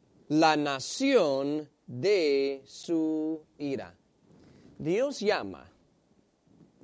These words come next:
a la nación de la cual Abraham era el padre, desde Génesis doce, cuando él fue escogido por Dios. Esa, esa nación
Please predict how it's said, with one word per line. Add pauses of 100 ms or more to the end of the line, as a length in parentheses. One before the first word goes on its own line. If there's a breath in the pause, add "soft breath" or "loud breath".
(380 soft breath)
a
la
nación
de
la
cual
Abraham (240)
era
el
padre, (680)
desde
Génesis
doce, (180)
cuando
él
fue
escogido
por
Dios. (640 soft breath)
Esa,
esa
nación